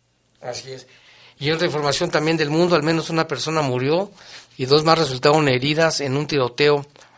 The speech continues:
al interior de un supermercado en Arkansas, allá en Estados Unidos. El tiroteo se registró alrededor de las diez treinta, hora local, en una tienda Walmart,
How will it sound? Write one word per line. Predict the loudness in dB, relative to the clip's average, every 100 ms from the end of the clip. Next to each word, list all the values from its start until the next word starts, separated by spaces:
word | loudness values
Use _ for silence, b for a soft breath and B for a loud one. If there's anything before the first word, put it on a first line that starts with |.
| _
al | -4
interior | -2 0 0
de | 0
un | 0
supermercado | 0 0 0 -4 2 2 2
en | -2
Arkansas, | -4 0 0 0 0 -2 -2 -6 -8
allá | -4 -4
en |
Estados | -2 -2 -2 -4
Unidos. | -6 -2 -2 -2 -6 B B B B
El | -10 -2
tiroteo | 0 0 0
se | 0
registró | -2 -4 -8 -2 0
alrededor | 2 2 0
de | 0
las | -2 -4
diez | -6
treinta, | -4 -6 -2 -2 -2 -10 B B B B
hora | 0 2
local, | 2 2 2 2
en |
una | -2 -2
tienda | -4 -2 0
Walmart, | 2 0 2 -2 -2